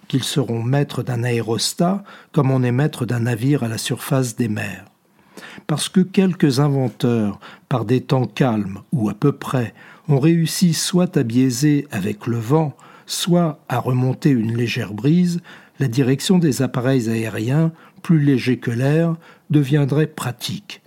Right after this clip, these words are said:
Allons donc. Vous êtes ici une centaine qui croyez à la réalisation de vos rêves, qui jetez non dans l'eau,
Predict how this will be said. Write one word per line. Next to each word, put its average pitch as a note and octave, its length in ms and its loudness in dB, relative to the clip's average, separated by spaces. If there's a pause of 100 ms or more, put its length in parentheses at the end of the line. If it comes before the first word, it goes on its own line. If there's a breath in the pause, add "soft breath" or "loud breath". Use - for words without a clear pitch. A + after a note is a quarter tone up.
(260 soft breath)
Allons D3 280 4
donc. A2 260 -2 (500 loud breath)
Vous F#3 160 4
êtes E3 180 2
ici E3 280 2
une D#3 160 2
centaine G3 560 2
qui - 160 0
croyez D#3 360 0
à D#3 80 2
la B2+ 160 0
réalisation C#3+ 800 2
de D3 100 2
vos B2+ 220 2
rêves, A#2 480 -2 (380 loud breath)
qui C#3 160 0
jetez D3 520 2
non D#3 280 2
dans C3 240 2
l'eau, F3 400 2